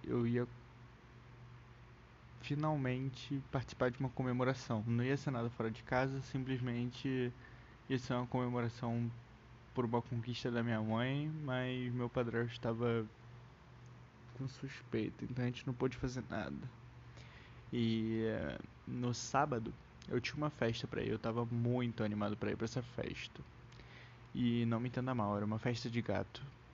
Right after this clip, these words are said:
Sim, e eu não tô falando de gato, um menino bonito, eu tô falando de gato, um animal.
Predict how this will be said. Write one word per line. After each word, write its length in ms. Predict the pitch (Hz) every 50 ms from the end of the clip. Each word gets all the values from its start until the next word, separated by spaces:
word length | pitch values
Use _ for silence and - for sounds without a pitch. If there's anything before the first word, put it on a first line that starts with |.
| - - -
Sim, 300 | - - - - 117 - 117 117 - - - - -
e 80 | - 139
eu 80 | 123 120
não 80 | 120
tô 80 | 123 120
falando 240 | - 135 127 120 117
de 120 | 113 113
gato, 440 | 104 110 104 101 101 101 - 110 104
um 260 | - 113 110 110 110
menino 480 | 110 110 110 110 110 107 107 104 104 101
bonito, 440 | 98 101 101 101 98 98 92 -
eu 40 | 104
tô 80 | - 113
falando 280 | - - 117 120 113
de 180 | 104 117 120 117 - -
gato, 400 | - - - - - - - -
um 220 | 101 101 110 113 110
animal. 400 | 110 107 107 98 95 90 -